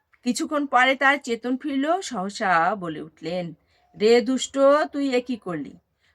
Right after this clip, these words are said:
তোকে ধিক, আর আমাকেও ধিক।" তারপর শিব ও নারদকে বহু তিরস্কার করে উমাকে নিন্দা করতে লাগলেন।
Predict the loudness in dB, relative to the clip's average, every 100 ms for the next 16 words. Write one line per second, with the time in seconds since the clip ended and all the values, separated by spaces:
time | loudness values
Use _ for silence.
0 | _ -10 -4 2 4 4 2 _ _ _
1 | _ _ _ _ 0 4 4 4 0 -2
2 | -4 -4 -6 -8 _ _ _ _ _ -4
3 | -4 -4 -10 -8 -8 -6 -6 -4 -2 -2
4 | -4 -10 -12 -8 -8 -10 -8 -4 -4 -4
5 | -4 -4 -4 -8 -4 -4 -4 -4 -4 -4
6 | -10 -10 -10 -10 -12 -14 -20 -10 -4 -4
7 | -6 -14 -20